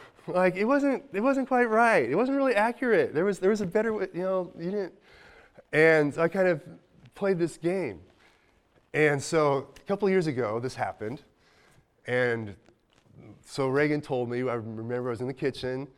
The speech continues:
and again, I, my whole, like, coping mechanisms, justification, excuses, start going into play.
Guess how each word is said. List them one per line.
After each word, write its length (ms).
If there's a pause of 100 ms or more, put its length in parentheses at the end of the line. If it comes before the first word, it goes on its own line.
(560)
and 540 (880)
again, 240
I, 80
my 220
whole, 260
like, 400
coping 340
mechanisms, 800
justification, 920
excuses, 840 (500)
start 220
going 220
into 140
play. 560